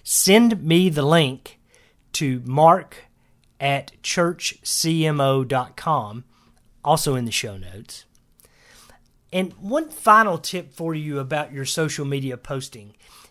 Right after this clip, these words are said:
If this all makes sense to you, but you don't have time to do your own posting, my co-host,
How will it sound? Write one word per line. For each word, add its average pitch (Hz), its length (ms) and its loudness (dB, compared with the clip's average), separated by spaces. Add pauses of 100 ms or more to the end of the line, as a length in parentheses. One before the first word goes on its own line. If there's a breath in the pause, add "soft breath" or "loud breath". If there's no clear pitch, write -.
(200 soft breath)
If 196 220 -2
this 226 280 0
all 247 180 6
makes 190 300 2
sense - 600 -2
to - 180 -4
you, 175 240 0
but 160 280 -2
you 156 140 -6
don't 196 220 -4
have 202 180 -4
time 175 360 -2
to 123 180 -8 (360 loud breath)
do 151 140 2
your 208 260 4
own 156 200 6
posting, 135 580 0 (560 soft breath)
my 151 160 -2
co-host, 175 800 -4